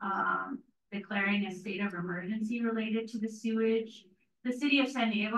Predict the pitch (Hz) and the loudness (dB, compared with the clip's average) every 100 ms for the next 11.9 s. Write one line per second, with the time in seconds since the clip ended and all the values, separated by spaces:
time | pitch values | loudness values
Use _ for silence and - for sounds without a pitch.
0 | 240 226 214 226 220 220 220 - 220 220 | 2 2 2 0 2 2 2 0 -4 -4
1 | 214 208 214 214 208 208 208 214 220 - | -2 0 0 2 2 2 0 -2 -4 -8
2 | - _ _ _ _ _ - 202 196 196 | -18 _ _ _ _ _ -2 2 2 0
3 | 190 - 202 208 208 220 214 - 233 233 | -4 -10 -2 6 8 6 4 0 2 2
4 | 240 240 214 202 190 190 196 202 208 202 | 2 2 4 4 4 2 -2 -2 2 2
5 | 196 - 202 208 208 202 190 - 196 196 | 0 -2 2 4 4 2 -2 -2 0 0
6 | 240 247 262 - 202 - 196 196 214 208 | 0 0 -2 -6 -8 2 4 6 4 2
7 | 214 190 254 277 294 277 285 277 277 285 | 0 0 2 2 2 2 2 4 2 2
8 | 277 277 277 277 269 262 277 - 254 247 | 0 -2 -4 -6 -4 -4 -4 -4 -4 -2
9 | 240 240 233 233 240 240 233 247 247 254 | -2 -2 -2 -2 -4 -6 -4 -4 -4 -6
10 | - - _ _ _ _ _ _ - 220 | -10 -20 _ _ _ _ _ _ -2 2
11 | 214 220 220 220 214 214 214 208 - | 2 2 2 2 0 0 2 2 -2